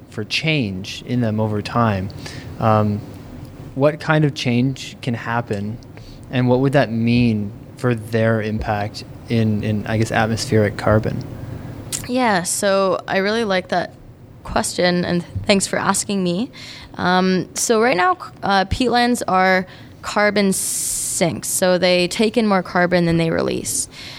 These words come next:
Speaker 2: And under climate change conditions, with those warmer temperatures, they may actually shift to releasing more carbon than they take in,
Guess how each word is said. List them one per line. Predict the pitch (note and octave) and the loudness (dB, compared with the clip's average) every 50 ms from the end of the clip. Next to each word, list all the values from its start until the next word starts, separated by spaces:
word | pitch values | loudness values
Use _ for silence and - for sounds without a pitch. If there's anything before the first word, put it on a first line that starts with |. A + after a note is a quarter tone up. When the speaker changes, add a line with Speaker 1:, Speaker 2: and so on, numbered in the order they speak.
| - - | -14 -4
Speaker 2:
And | - F3+ F#3 | -2 2 2
under | F3+ F#3 F3+ F#3 F#3+ F#3 | 2 4 4 2 2 2
climate | - - - G#3 A3 A#3+ B3 | 0 0 0 2 2 2 2
change | A#3 - B3 G#3+ G#3 G3+ - | 2 2 2 2 2 0 0
conditions, | - G3+ G#3 A#3 B3+ - - G3+ F#3+ F#3 F3+ | 0 0 2 2 2 2 2 2 2 2 2
with | F#3 F3+ | 0 0
those | - F#3 F3+ F3+ | 2 2 2 2
warmer | F3 F3 F3+ F3 E3+ E3+ | 2 0 0 2 0 0
temperatures, | - - C4+ D4 - A#3 - - G3 F#3+ F#3 F#3 F3+ F3+ F3 - - - - - - - - - | 0 0 0 0 0 -2 0 2 2 4 4 4 2 0 -2 -6 -10 -14 -16 -16 -18 -18 -10 -2
they | - G3+ G3+ G3+ G3+ | 2 4 4 4 4
may | G3 G3+ G3+ G#3+ | 4 4 4 4
actually | A#3+ D4+ - - - B3 A3 | 4 2 0 0 2 2 2
shift | - - - A3+ G#3+ G#3+ - - - - | 2 2 2 2 2 2 0 -4 -4 -2
to | - G#3 G3 F#3+ F#3+ F#3 F#3 - | 2 2 4 4 4 2 0 -2
releasing | - F3+ F3 F#3+ F#3+ F#3+ G#3 A3+ - - B3+ G#3+ | -4 -2 0 2 2 4 4 4 4 4 4 4
more | G3 F3+ E3+ | 4 2 2
carbon | F3 - - F#3 F3+ F3 E3+ F3+ F3 F3 | 0 -2 0 2 2 4 4 2 4 4
than | F3 E3+ E3+ | 4 4 4
they | F3 E3 D#3+ | 4 2 0
take | - - E3 D#3+ - - | 0 -4 -6 -4 0 2
in, | F#3 E3 D3+ - - - | 2 2 2 -2 -4 -6